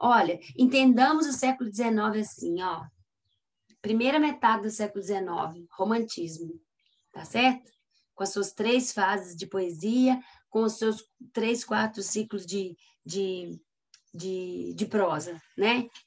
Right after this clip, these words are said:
A urbana, a his-, a urbana, a indianista, a histórica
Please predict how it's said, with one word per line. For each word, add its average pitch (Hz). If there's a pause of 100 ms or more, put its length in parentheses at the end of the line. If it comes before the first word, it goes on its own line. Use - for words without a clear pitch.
(120)
A 170
urbana, 254 (260)
a 175
his-, 170 (360)
a 175
urbana, 233
a 190
indianista, 214 (300)
a -
histórica 233